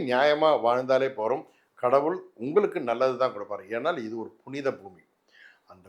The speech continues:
புனித பூமி என்னைக்குமே தவறா போயிடக்கூடாதுன்றத ஒரு ஆதங்கத்துல தான் இந்த வீடியோ உங்களுக்கு கொடுத்துருக்கேன். தயவுசெய்து எல்லாரும் இதை புரிஞ்சுக்கங்க. கடவுள்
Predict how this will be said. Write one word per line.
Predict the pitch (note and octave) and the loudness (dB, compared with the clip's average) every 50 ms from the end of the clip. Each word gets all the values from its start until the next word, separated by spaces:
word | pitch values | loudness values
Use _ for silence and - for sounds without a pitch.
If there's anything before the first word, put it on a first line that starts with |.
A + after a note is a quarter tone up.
| _ _ | _ _
புனித | C3 C#3+ E3+ F3 F#3+ F3+ | 0 0 4 4 4 4
பூமி | - B2+ C3+ C3+ C3 C#3 E3+ F#3+ F#3 - _ _ _ _ _ _ _ | 4 2 2 2 2 0 -2 -4 -6 -12 _ _ _ _ _ _ _
என்னைக்குமே | G#2+ A2+ B2 C#3+ D#3+ D#3+ - D#3 D3+ E3 F3+ - | -8 -6 -2 -2 -2 -2 -4 -4 -2 -2 -2 0
தவறா | - B2 A#2+ C3 C3+ C#3+ C#3 - | 2 2 4 4 4 4 2 2
போயிடக்கூடாதுன்றத | A#2 A#2 A#2+ B2+ C3 B2+ B2 A#2 A#2 A#2 A#2 A#2 A2 A2 A2 G#2+ G#2+ G#2+ - - | -2 0 0 0 0 0 0 2 2 2 2 0 -4 -4 -6 -6 -6 -8 -10 -12
ஒரு | A2+ A2 G#2+ | -8 -4 -2
ஆதங்கத்துல | G2+ G2+ A2+ B2+ C3+ E3 D#3+ D#3 D3 - - C#3+ C#3+ C#3 | 2 6 6 8 8 8 4 4 2 2 0 -2 0 0
தான் | D#3 E3 D#3 | 0 0 0
இந்த | C#3+ B2+ A#2 A#2 | -2 -4 -4 -4
வீடியோ | A2+ B2 B2+ C3+ C3+ | -4 -2 0 0 0
உங்களுக்கு | A#2+ A2+ G#2+ G#2+ G2+ - | 0 0 -2 -4 -4 -6
கொடுத்துருக்கேன். | A2+ A2 A2 - A#2 A2 G#2 B2 D#3+ F3+ - - _ _ _ _ _ _ _ | -10 -12 -8 -6 -6 -2 0 0 0 -2 -4 -12 _ _ _ _ _ _ _
தயவுசெய்து | A2+ B2+ C#3+ D3+ C#3+ - D#3+ E3 E3+ G#3+ A#3 - A2+ | 0 0 0 0 0 0 -2 0 0 -2 -4 -4 -4
எல்லாரும் | A#2 A#2 A2+ B2 C3 C#3 D3+ D3+ | -4 -2 2 2 2 2 0 -2
இதை | B2 - A2 | -4 -4 -6
புரிஞ்சுக்கங்க. | G#2+ - - B2 C3+ C#3 C3+ C#3 C3+ C#3 B2+ B2 C#3+ E3 F#3+ | -8 -8 -6 -6 -6 -6 -6 -6 -4 -4 -2 0 2 2 2
கடவுள் | - - B2 C3 C3+ D3 D3+ D3 D3 D3+ D#3+ | 2 6 6 8 10 8 8 6 4 2 2